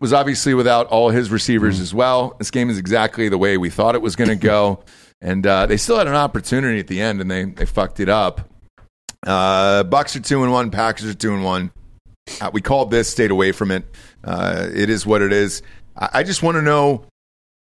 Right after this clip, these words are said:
Speaker 1: when the Packers fans are gonna admit that Rodgers took so much money that they can't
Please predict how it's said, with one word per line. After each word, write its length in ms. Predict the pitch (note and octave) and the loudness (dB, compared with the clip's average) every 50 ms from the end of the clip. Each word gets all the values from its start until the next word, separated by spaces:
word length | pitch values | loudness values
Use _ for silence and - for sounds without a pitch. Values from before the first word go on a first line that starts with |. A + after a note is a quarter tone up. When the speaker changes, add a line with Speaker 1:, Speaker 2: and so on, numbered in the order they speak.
| _ _ _ _ _ _ _ | _ _ _ _ _ _ _
Speaker 1:
when 240 | - G#2 B2+ C#3+ D3 | -2 -2 -2 0 -2
the 80 | D3 C3 | -2 -2
Packers 460 | G2 C#3 C#3 C#3 C#3 - C3 A#2 - | 0 0 0 0 0 -2 -2 -4 -2
fans 300 | - C3+ B2+ B2+ A#2+ F2+ | 0 0 0 0 -2 -2
are 40 | A2 | -2
gonna 180 | G2 A2+ A2 G#2+ | -2 -2 -2 -2
admit 320 | G2+ G2 G#2+ A2 G#2 - | -2 0 0 0 0 0
that 100 | - G2+ | 0 0
Rodgers 420 | F#2+ G2 G2 G2+ G#2 G2 G2+ F#2+ - | 2 2 2 2 2 0 -2 -4 -4
took 140 | - G#2 F#2 | -4 -6 -4
so 160 | - - G#2+ | -4 -4 -4
much 200 | G2 F#2 F2 - | -4 -4 -2 -2
money 200 | - F#2+ F#2 F2+ | 0 2 2 2
that 100 | F2 F2 | 2 0
they 100 | E2+ E2 | -2 -6
can't 260 | - - G2 F2+ F2 | -6 -6 -8 -8 -8